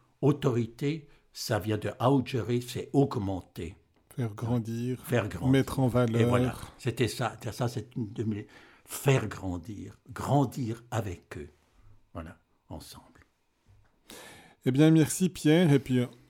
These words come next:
Speaker 2: on va prendre une prière pour les vocations, pour demander aussi au Seigneur, eh bien, de susciter ces appels pour que d'autres prennent aussi le relais, viennent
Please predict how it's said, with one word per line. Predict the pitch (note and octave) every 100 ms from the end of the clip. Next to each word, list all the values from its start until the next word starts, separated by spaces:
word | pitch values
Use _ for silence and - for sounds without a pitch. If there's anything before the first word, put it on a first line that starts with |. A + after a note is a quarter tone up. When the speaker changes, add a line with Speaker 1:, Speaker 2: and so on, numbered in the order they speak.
| -
Speaker 2:
on | C3+ A#2
va | A#2
prendre | A2 - D3 C3+ C3
une | B2+
prière | - C#3 B2+ B2
pour | - A2+
les | A2
vocations, | G#2+ C3+ C#3 B2 - E3+
pour | D#3 A#2+ G#2+
demander | A#2+ A#2+ A#2 B2
aussi | A2+ - C3
au |
Seigneur, | A#2+ B2+ A#2+ B2+ C3 A2
eh | A2
bien, | F#2+ G#2+
de | G2+ F#2+
susciter | - F#3 E3 - G3+ - A#3 A#3+ G#3+ - - - _ _ - - _ _ C3+
ces | - - D3 C3
appels | C3+ - E3+ F#3
pour | - B2 -
que | - C3 A#2+ B2 - - - - - _ _ _ _ -
d'autres | A#2+ D3+ A#3 - - _ _ _ _ _ -
prennent | - D3 C#3+
aussi | C#3+ C3 - D#3+
le | C3+
relais, | G#2+ B2 A2 A#2 F3+ - -
viennent | A#2+ A2+ C#3+ D3